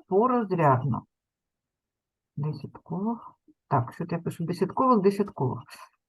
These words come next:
е, дробів. Починаючи з найстаршого розряду.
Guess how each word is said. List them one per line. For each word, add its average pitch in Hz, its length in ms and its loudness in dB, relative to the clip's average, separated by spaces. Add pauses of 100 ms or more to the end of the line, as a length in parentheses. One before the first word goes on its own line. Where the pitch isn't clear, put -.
(220)
е, 160 200 2
дробів. 156 460 4 (3250)
Починаючи 220 680 2
з 185 60 0
найстаршого 208 840 4
розряду. 151 640 -4